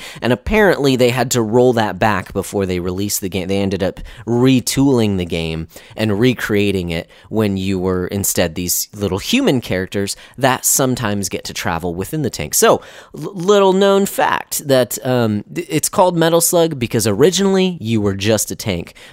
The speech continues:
But apparently, it's more fun to be a human. Uh, my assumption, again, is because the arcade makes more sense that you die in one hit and you eat up those quarters, right? So,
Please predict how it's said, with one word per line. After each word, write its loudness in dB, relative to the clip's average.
But 0
apparently, 4
it's 0
more 4
fun 0
to 0
be 0
a 0
human. 2
Uh, -4
my 0
assumption, -2
again, -4
is -6
because -6
the -18
arcade -2
makes -2
more -2
sense -4
that -10
you -4
die -2
in -4
one -6
hit -4
and -12
you -10
eat -2
up -2
those -4
quarters, 2
right? 0
So, 4